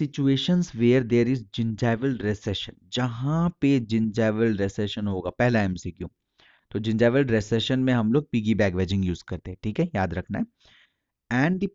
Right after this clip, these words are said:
proximal box is shallow gingival, अगर जो ये proximal box आपने बनाया है, मतलब यार ये जो टूथ प्रिपरेशन का जो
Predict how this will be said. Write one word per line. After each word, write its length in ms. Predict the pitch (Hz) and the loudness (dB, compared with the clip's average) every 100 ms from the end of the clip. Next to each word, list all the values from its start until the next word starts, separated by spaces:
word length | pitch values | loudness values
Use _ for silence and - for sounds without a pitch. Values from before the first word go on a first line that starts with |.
| 135 | -2
proximal 520 | 113 113 117 139 151 | -2 -2 0 0 0
box 300 | 117 110 110 - 131 | 0 0 0 -4 -6
is 80 | |
shallow 460 | 139 - 113 107 117 | -6 -6 -2 2 2
gingival, 320 | 107 98 92 - | 2 -2 -2 -4
अगर 180 | 113 147 | -4 -4
जो 200 | 151 185 | -2 -2
ये 100 | 180 - - | -2 -4 -2
proximal 460 | 107 101 117 139 | -2 0 0 0
box 260 | 131 113 110 - - | 0 2 2 0 -8
आपने 240 | 110 113 | -2 -2
बनाया 240 | 98 90 85 | 0 -2 -4
है, 80 | |
मतलब 280 | 80 101 110 | -6 -6 -2
यार 140 | 110 113 | 0 0
ये 160 | 107 | 0
जो 80 | 110 | -4
टूथ 220 | 113 120 117 - - - - | -2 -4 -6 -12 -20 -20 -6
प्रिपरेशन 380 | - 110 107 120 | -2 0 0 -2
का 80 | |
जो 80 | 120 | -4